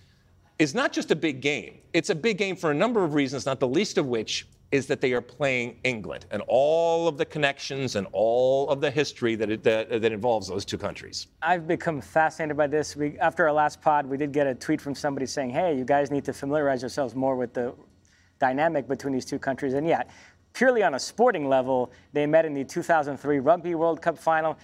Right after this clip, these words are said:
Speaker 2: They obviously compete in the Ashes, big cricket rivals, so there's that. But the overall history between the two countries, I, in one of our days off, I went to the Hyde, uh, Park Barracks, uh,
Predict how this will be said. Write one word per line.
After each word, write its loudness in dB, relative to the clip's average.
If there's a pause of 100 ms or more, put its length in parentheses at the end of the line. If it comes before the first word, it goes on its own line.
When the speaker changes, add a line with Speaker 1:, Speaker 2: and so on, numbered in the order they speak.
(140)
Speaker 2:
They 4
obviously 0
compete -4
in 0
the -2
Ashes, 0
big -4
cricket -2
rivals, 0 (280)
so -2
there's 0
that. 2 (360)
But 4 (180)
the 2
overall 4
history 0
between -2
the -4
two -2
countries, -4
I, 2
in -2
one 4
of 2
our 2
days 0
off, 4
I 0
went 0
to -2
the -2
Hyde, -2 (300)
uh, 0 (140)
Park 2
Barracks, 0
uh, -4